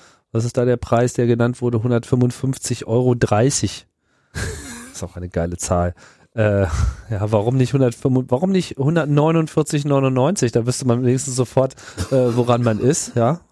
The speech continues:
Speaker 1: Vielleicht sollte man auch da einfach mal so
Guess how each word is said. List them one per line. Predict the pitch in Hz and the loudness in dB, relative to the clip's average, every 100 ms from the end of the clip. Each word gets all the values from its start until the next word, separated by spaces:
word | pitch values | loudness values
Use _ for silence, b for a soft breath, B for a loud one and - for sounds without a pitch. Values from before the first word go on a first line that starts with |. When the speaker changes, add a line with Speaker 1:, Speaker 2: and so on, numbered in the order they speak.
| - - | -20 -20
Speaker 1:
Vielleicht | - 120 | -4 0
sollte | 131 127 | 0 0
man | 120 117 | 0 0
auch | - 117 _ B B B B _ 202 | 0 -4 _ B B B B _ -20
da | - 107 117 123 | -2 2 4 2
einfach | - 107 110 | 0 -4 -4
mal | 110 107 | -2 0
so | 110 | -2